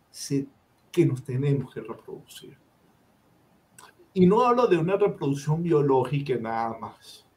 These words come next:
Yo hablo de transmitir a las futuras generaciones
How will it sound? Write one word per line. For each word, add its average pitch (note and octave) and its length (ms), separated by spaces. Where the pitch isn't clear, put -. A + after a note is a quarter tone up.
Yo C#3+ 260
hablo D3 400
de C3 260
transmitir B2+ 1000
a G#2+ 60
las - 160
futuras F3 520
generaciones - 840